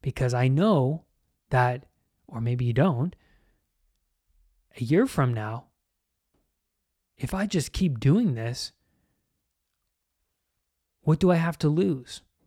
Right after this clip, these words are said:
I already know all the other strategies I've been doing,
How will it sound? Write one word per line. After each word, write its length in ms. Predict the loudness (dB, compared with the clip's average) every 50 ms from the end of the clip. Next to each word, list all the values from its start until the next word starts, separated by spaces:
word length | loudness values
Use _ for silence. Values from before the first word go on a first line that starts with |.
| _ _ _ _ _ _ _ _ _ _ _ _ _ _ _ _ _ _ _ 2
I 140 | 4 4 6
already 300 | 6 4 2 2 4 4
know 160 | 4 4 4
all 160 | 4 4 4
the 120 | 4 2 2
other 180 | 2 2 0
strategies 680 | -2 -4 -4 -2 -2 0 0 0 0 0 -2 -2 -2 -2
I've 300 | -2 -2 -2 -2 0 0
been 240 | 2 2 2 2
doing, 420 | 2 2 2 0 0 -4 -6 -10